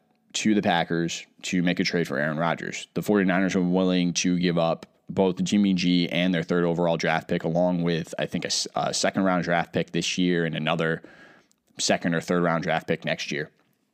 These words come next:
Something to that effect. And the Packers declined,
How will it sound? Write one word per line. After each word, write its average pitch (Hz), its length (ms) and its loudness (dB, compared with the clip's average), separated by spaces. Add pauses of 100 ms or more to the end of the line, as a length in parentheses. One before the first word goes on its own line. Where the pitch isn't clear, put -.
(500)
Something 104 360 2
to 85 80 0
that 78 180 2
effect. - 400 -2 (760)
And 87 320 2
the 85 60 -4
Packers 95 320 0
declined, 107 680 0